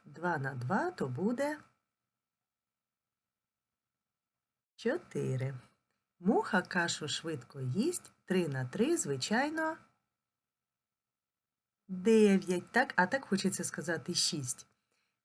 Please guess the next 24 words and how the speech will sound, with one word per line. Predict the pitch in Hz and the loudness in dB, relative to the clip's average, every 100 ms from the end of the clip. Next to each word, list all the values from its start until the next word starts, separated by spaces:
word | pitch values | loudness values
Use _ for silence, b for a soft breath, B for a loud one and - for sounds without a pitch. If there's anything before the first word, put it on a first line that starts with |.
| - | 2
Котик | 226 190 160 - | 4 4 0 -4
на | 175 | -4
березу | 160 185 180 147 - 147 | 0 0 0 -2 -2 -4
вліз, | 156 233 403 - - | 0 2 0 -4 -8
шість | - 202 190 - | -2 2 2 2
на | 139 135 | -4 -2
вісім | 190 349 - 349 349 | 0 2 2 0 2
сорок | - 180 226 285 - - _ _ _ _ _ _ _ _ _ _ _ _ _ _ _ _ _ _ _ _ _ _ _ _ _ _ _ _ _ 151 | 2 4 4 2 0 -10 _ _ _ _ _ _ _ _ _ _ _ _ _ _ _ _ _ _ _ _ _ _ _ _ _ _ _ _ _ _
вісім. | 175 175 165 135 - 151 156 b b b b | -2 0 0 0 -2 -4 -8 b b b b
Що | - - - 415 254 | -8 -4 0 2 2
то? | - 139 143 - | 0 -6 -12 -16
Вихлопна | - 185 - 220 226 269 277 | -4 -4 2 0 0 -4 -4
труба. | 285 311 269 214 131 131 - | -4 -6 -2 -2 -2 -6 -8
Сім | - - 208 156 | -4 2 2 2
на | 139 | -2
сім | 131 - 269 381 | -4 -2 0 -2
то | 359 151 | -2 -4
сорок | - 202 254 302 302 - - _ _ _ _ _ _ _ _ _ _ _ _ _ _ _ _ _ _ _ _ | 0 2 4 4 0 -6 -20 _ _ _ _ _ _ _ _ _ _ _ _ _ _ _ _ _ _ _ _
дев'ять. | 226 226 269 233 202 185 202 - - | -6 0 6 8 8 6 2 0 -6
Хоча | 170 - 180 | -2 2 2
хочеться | 226 240 220 226 | 4 2 0 0
сказати | - 160 165 196 196 | -2 -2 0 0 0
сорок | - 170 175 | -2 -4 -4
два. | 147 139 131 | -6 -8 -8